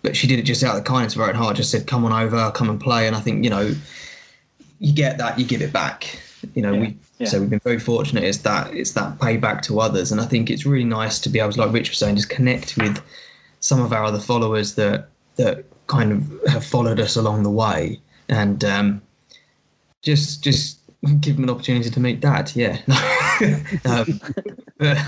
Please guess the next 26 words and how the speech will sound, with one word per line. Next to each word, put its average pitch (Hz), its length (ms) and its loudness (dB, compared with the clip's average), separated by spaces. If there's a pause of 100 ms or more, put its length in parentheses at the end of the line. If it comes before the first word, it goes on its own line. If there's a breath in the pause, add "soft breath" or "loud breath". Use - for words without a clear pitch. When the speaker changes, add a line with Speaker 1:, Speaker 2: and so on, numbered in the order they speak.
Speaker 1:
<laughs> 170 180 0 (880 loud breath)
he's 143 160 4
a - 40 -2
charmer, 117 520 -2 (100)
but, 110 200 0
um, 120 460 0 (320)
you 151 80 0
know, 120 160 2
it'd 110 60 -2
be 131 80 2
really, 127 320 2
it'd 135 180 -2
be 147 80 0
really 143 120 4
good, 123 260 -4
like 113 320 0
Rich - 480 -2
was - 60 -4
saying, 117 160 2
just - 180 -2
connect 117 360 0
with 104 240 -4
lots 131 240 2
of 135 80 -2
other 104 100 0
people. 120 460 -2